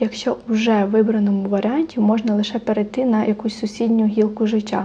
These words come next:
наприклад, як у музеї. Не можна переналаштувати експозицію, зате можна вийти в інший зал з іншими картинами. Але перехід зазвичай відбувається миттєво,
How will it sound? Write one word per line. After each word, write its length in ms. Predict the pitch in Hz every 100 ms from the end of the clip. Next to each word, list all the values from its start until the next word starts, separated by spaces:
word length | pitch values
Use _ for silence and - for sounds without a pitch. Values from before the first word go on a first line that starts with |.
| 247
наприклад, 400 | 214 208 202 214
як 220 | 214 208 226
у 40 |
музеї. 500 | 220 226 190 196 220 - - - -
Не 100 | 226
можна 340 | 226 233 226 214
переналаштувати 1040 | 214 208 202 208 208 220 202 202 202 202
експозицію, 800 | 214 - - 208 220 - - 214
зате 240 | 196 202 208
можна 360 | 208 214 214
вийти 400 | 190 202 202 196
в 40 | - - -
інший 400 | 214 208 - 190
зал 320 | - 240 302 -
з 200 | - -
іншими 340 | 220 220 208 208
картинами. 600 | - 208 - 202 220 240 - - - - -
Але 320 | - 233 240 247
перехід 720 | 247 226 220 - - 302 349 - -
зазвичай 560 | 233 214 214 208 214 208
відбувається 640 | 208 214 208 233 233 233 226
миттєво, 640 | 214 214 226 214 214